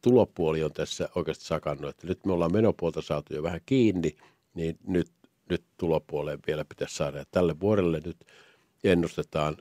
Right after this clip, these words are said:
kunnallisverossa nyt iso, ö, niinku hyppäystä,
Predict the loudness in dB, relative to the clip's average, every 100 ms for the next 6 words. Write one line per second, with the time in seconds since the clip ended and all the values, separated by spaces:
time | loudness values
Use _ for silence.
0 | _ -4 -2 0 -2 -6 -6 -4 -6 -8
1 | -10 -16 -20 -20 -20 -10 -6 0 2 0
2 | -4 -10 -10 -10 -16 -14 -4 0 0 0
3 | -2 -2 -4 -6